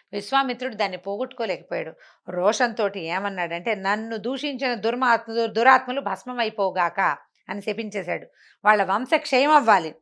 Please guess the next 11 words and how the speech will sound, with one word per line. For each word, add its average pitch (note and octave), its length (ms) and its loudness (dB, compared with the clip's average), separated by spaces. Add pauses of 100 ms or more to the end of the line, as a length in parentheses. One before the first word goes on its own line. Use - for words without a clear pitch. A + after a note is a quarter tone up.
(380)
వాళ్ళందరూ A#3+ 480 4
ఏడు A#3+ 380 6
వందల A#3 300 4
జన్మలు A#3 400 0
ధరించి C4 380 0
శవభక్షకులుగా D#4 1000 6
ఉంటారు. A3+ 520 6 (340)
ఎలాంటి B3+ 320 4
పా-, C4 460 6
శాపాలో B3+ 460 6
చూడండి. F#3+ 500 -2